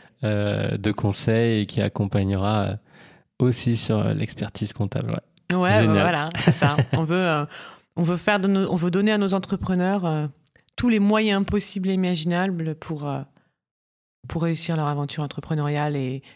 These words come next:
Speaker 2: et qu'ils aient à leur côté, euh, des gens solides sur qui ils peuvent compter.
Speaker 1: Super. Je finis, euh, toujours, euh, cette conversation, euh, par poser une petite question, euh, très, très ouverte. Euh,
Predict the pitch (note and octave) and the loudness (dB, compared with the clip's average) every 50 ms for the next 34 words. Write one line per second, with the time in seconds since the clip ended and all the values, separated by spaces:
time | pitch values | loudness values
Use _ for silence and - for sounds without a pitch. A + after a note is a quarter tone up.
0 | _ _ _ _ _ _ D#3+ D#3+ - - D#3+ D#3+ C#3 F3+ F#3 F3+ E3+ E3+ D#3+ - | _ _ _ _ _ _ -8 -8 -4 -4 -2 -2 0 2 2 2 2 0 -2 -2
1 | - E3+ D#3+ E3 - F3+ F3+ F3 D#3+ D3 C#3 C3+ C#3 C3 D3+ D3 C3+ C3+ D#3+ D#3+ | -4 -6 -6 -2 -2 0 0 0 0 0 -2 -2 -4 -4 -6 -6 -4 -2 -2 -2
2 | D#3 - - F#3 F3+ E3 E3+ E3+ - - D#3 D3 - - D#3 - D3 C#3 - - | 0 0 0 0 0 0 0 -2 -2 -4 -6 -6 -8 -8 -6 -6 -6 -8 -6 -8
3 | D3 C3+ - - _ _ _ _ _ _ _ _ _ _ _ _ _ _ _ _ | -8 -8 -8 -16 _ _ _ _ _ _ _ _ _ _ _ _ _ _ _ _
4 | _ - - - - A#2 - - A2 G2 A2+ - - _ _ - - - - - | _ -14 -12 -8 -8 -8 -6 -4 -4 -4 -4 -8 -14 _ _ -20 -20 -18 -18 -18
5 | - - - - - C#3 C3 B2+ B2+ C3 C3 B2+ B2 A#2 A2+ A2+ A2 A2 A2 - | -12 -4 -2 0 2 4 4 4 4 4 4 4 4 4 2 2 0 0 -2 -6
6 | _ _ _ - C#3 C3 B2 A#2+ C3+ C#3 C#3 C3 A#2 A2 G2+ G2 G2 G2 G2 G2 | _ _ _ -2 -2 0 0 0 0 0 0 2 2 2 2 2 0 0 0 0
7 | G2 G2+ G#2+ - A2+ G#2+ - - A#2 A2 G#2+ - - - A2+ - - - - C3+ | -2 -4 -4 -4 -6 -6 -2 -2 0 0 0 0 0 -2 -2 0 0 0 2 2
8 | C#3 C#3+ D3+ D#3 - - - - - - _ _ _ - A2+ G#2 G#2 G#2 G2+ G2+ | 2 2 2 0 -4 -8 -18 -20 -20 -20 _ _ _ -2 0 2 2 2 2 2
9 | G2+ G2 G2 G2 F#2+ G2 G2 F#2+ - - G#2 - - - G#2 F#2+ G#2+ G#2+ G2+ G2 | 0 0 0 0 0 -2 -4 -4 -6 -8 -8 -6 -2 -2 0 2 2 0 0 0
10 | - - G#2 - - A2 G#2 - - - - G#2+ G#2 G#2 G2 F#2+ F#2 - - - | -2 -4 -6 -2 -2 -2 -2 -2 -4 -2 0 2 2 2 2 0 0 -2 -6 -4
11 | - A2+ - - - A#2 G#2 A2 G#2+ G2+ A2+ B2 C3 B2 - - - - - _ | -4 -4 -2 0 -2 0 0 0 0 2 2 0 0 -2 -6 -10 -14 -14 -14 _
12 | - - - - _ _ - - G2+ G2+ G2+ G2+ G2+ G2 G2 G2 G2 G2 G2 G2+ | -20 -20 -20 -20 _ _ -2 0 2 2 4 2 2 2 2 2 2 0 0 0
13 | G#2 | -2